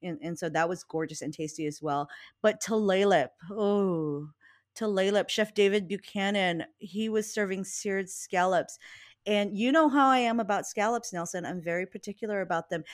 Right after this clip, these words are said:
And to do them in mass production that way,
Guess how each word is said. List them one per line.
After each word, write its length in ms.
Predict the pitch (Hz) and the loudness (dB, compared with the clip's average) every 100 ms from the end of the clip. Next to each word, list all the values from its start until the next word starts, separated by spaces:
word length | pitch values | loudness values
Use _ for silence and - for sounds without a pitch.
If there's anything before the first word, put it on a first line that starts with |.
| - | -8
And 140 | 208 214 | -4 -2
to 100 | 233 | -4
do 240 | 175 233 | -4 -2
them 180 | 240 254 | 2 2
in 160 | 233 202 | 2 0
mass 260 | 180 185 | -2 -4
production 680 | - 190 143 151 - 208 202 | -6 -6 -4 -6 -6 -6 -4
that 260 | 196 202 | -4 -4
way, 320 | 196 202 202 | -4 -4 -4